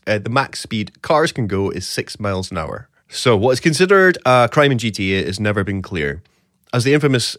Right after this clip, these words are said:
star rating is so strange. Mm. One thing that's never seemed right, though, is the cops never chase players when they're speeding around in sports cars at a hundred and fifty miles an hour. However, there could be a reason why cops don't chase speeding cars, and it's because the players aren't speeding at all.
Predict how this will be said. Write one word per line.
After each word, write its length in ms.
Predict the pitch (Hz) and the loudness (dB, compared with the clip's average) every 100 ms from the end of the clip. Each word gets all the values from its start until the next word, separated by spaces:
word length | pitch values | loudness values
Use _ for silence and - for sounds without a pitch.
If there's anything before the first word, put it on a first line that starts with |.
| - | -12
star 320 | - 117 110 | -2 2 2
rating 320 | 107 104 110 | 2 -2 -4
is 100 | 95 | -4
so 200 | - 101 | -4 -4
strange. 600 | 92 - 82 73 - - | -6 -8 -8 -8 -12 -16
Mm. 640 | 98 104 - 285 302 - - _ _ _ - - | -14 -12 -12 -14 -16 -18 -20 _ _ _ -16 -4
One 160 | 151 190 | 0 2
thing 120 | 190 | 2
that's 120 | 135 | 2
never 240 | 131 131 120 | 2 4 2
seemed 300 | 131 117 98 | 2 0 2
right, 280 | 95 95 | 0 0
though, 180 | - 101 | -2 0
is 180 | 101 95 | 0 -2
the 60 | - | -2
cops 360 | 135 - - | -2 -2 -6
never 280 | 117 131 151 | 0 2 2
chase 280 | 131 110 98 | 0 -2 -4
players 520 | - 95 101 95 - - - - | -4 -2 -2 -4 -8 -16 -10 -4
when 120 | 107 | -2
they're 100 | 98 | -2
speeding 380 | - 156 113 107 | -2 0 0 0
around 300 | 95 92 92 | 0 -2 -4
in 40 | |
sports 280 | - 120 101 | -4 -2 -2
cars 320 | 113 110 104 | 0 0 0
at 60 | - | -6
a 40 | |
hundred 240 | 107 101 104 | -4 -4 -6
and 100 | 92 | -8
fifty 240 | 95 104 | -8 -6
miles 280 | 87 82 - | -8 -8 -10
an 60 | |
hour. 300 | 60 - 110 _ _ _ | -14 -14 -16 _ _ _
However, 320 | 107 113 139 | 0 4 4
there 100 | 139 | 2
could 140 | 127 123 | 0 0
be 140 | 113 | 2
a 40 | |
reason 280 | 113 156 110 | 2 2 0
why 100 | 90 | -2
cops 320 | 87 95 - | -4 -6 -6
don't 160 | - 87 | -8 -8
chase 220 | 90 82 | -8 -10
speeding 260 | - 80 85 | -8 -10 -4
cars, 340 | 113 139 143 _ - | 2 2 0 _ -14
and 80 | 110 | -12
it's 80 | 101 | -10
because 260 | 104 107 | -6 -6
the 80 | 101 | -6
players 400 | - 139 131 127 - | -2 2 2 0 -4
aren't 240 | 113 - | -6 -6
speeding 400 | - 113 104 98 | -10 -8 -6 -8
at 120 | 87 | -8
all. 320 | 87 80 87 | -10 -10 -12